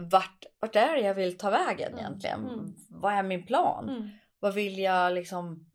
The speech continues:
Speaker 1: använda min tid till?
Speaker 2: Mm. Mm.
Speaker 1: Har jag tid att, att använda tiden till att säga ja till allt möjligt som egentligen inte är viktigt för mig?
Speaker 2: Mm.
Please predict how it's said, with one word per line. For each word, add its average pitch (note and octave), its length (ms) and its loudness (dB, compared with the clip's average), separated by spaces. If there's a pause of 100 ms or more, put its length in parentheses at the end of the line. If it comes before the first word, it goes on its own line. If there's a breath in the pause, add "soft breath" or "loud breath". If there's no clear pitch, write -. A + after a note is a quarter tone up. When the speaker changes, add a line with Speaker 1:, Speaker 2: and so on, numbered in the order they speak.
Speaker 1:
använda A3+ 640 2
min F3 300 -4
tid A#3 420 -4
till? - 400 -6
Speaker 2:
Mm. A3+ 120 -10 (520)
Mm. G#3 260 -16 (720 loud breath)
Speaker 1:
Har A3 80 10
jag A3 160 10
tid D4 460 0
att, F3+ 580 6 (420)
att F3 480 2
använda A3 480 4
tiden F3+ 520 -2
till F3 320 -2
att E3 180 0
säga F3 260 -2
ja E3+ 260 2
till E3+ 220 -4
allt E3 200 -2
möjligt E3+ 420 -4
som F3 180 -6
egentligen E3 360 -6
inte D#3 100 -10
är D#3+ 40 -8
viktigt D#3+ 360 -8
för A#3+ 100 -10
mig? B3+ 400 -2
Speaker 2:
Mm. A#3 160 -16